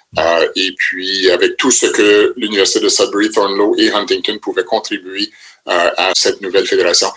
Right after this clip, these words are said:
Je, si ma mémoire est bonne, c'est que le modèle, c'est essentiellement le modèle de Toronto, de l'Université de Toronto, euh,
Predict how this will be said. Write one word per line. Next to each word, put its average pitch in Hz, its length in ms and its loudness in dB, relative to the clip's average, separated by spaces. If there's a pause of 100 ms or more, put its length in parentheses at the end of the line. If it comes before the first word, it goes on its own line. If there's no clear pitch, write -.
(280)
Je, 117 500 4
si - 240 2
ma 180 160 2
mémoire 120 440 2
est 120 120 4
bonne, 123 500 2
c'est - 200 0
que 107 100 0
le 98 100 0
modèle, 135 800 2
c'est - 260 0 (480)
essentiellement 123 460 2
le 151 100 2
modèle 104 240 2
de 110 80 2
Toronto, 90 460 -4 (480)
de 98 80 4
l'Université 98 380 0
de 90 40 -4
Toronto, 90 420 0 (400)
euh, 90 40 0